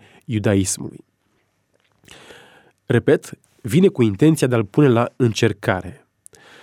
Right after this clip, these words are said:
Fariseii care au pus întrebarea ispiteau pe Isus, în timp ce, cât se pare totuși, omul care a pus această întrebare nu era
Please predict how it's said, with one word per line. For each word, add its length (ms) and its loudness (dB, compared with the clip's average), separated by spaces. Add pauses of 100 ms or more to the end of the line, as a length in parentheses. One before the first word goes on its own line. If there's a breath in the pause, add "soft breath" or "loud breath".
(160 soft breath)
Fariseii 400 0
care 140 0
au 100 0
pus 260 -4
întrebarea 720 0 (280)
ispiteau 640 0
pe 180 -4
Isus, 680 -8
în 200 -12
timp 240 0
ce, 520 0 (140)
cât 420 -6
se 320 -6
pare 380 0
totuși, 440 -4 (320 loud breath)
omul 220 2
care 140 2
a 40 2
pus 340 -2
această 360 -6
întrebare 580 -2 (1900 soft breath)
nu 400 2 (440)
era 440 2